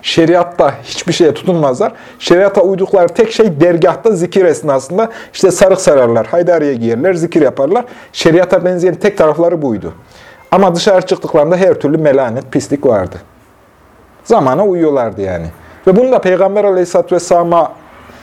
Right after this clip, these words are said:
yani bir hadis gibi nispet ederek rüyasında görmüş de böyle demiş falan. Bir kere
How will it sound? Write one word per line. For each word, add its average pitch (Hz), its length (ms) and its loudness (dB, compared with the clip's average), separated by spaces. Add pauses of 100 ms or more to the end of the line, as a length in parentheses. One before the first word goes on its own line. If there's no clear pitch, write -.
(380)
yani 123 220 0
bir 139 80 0
hadis 143 360 -2
gibi 143 220 -2
nispet 139 300 0
ederek 104 340 -4
rüyasında 139 380 2
görmüş 131 380 -2
de 135 100 0
böyle 131 200 0
demiş 92 240 -8
falan. - 160 -14 (560)
Bir 170 60 0
kere 214 380 2